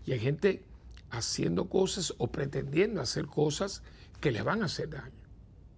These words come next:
les van a hacer daño. Pero no podemos seguir escogiendo gente que acaban, que hacen unas leyes nefastas,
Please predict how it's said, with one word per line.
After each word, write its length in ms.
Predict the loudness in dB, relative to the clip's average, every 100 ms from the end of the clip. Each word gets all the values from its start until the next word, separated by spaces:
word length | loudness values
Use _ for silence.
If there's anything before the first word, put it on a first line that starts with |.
| -6
les 140 | -2
van 160 | -2 -2
a 20 |
hacer 240 | -4 -4
daño. 260 | -6 -8 -10 -16 -20 -18 -18 -14 -4
Pero 140 | 0
no 140 | 2
podemos 340 | 4 4 4 2
seguir 280 | 0 2 0
escogiendo 580 | 0 -2 0 0 -2
gente 480 | -2 -4 -2 0 -2 -4 -18 -18 -18 -10
que 120 | -10
acaban, 580 | -6 -4 0 0 -2 -6 -12 -18 -18 -14
que 80 | -6
hacen 260 | -2 0 2
unas 200 | 2 2
leyes 280 | 2 2 0
nefastas, 1000 | 0 -4 -4 -4 -4 -6 -8 -8 -10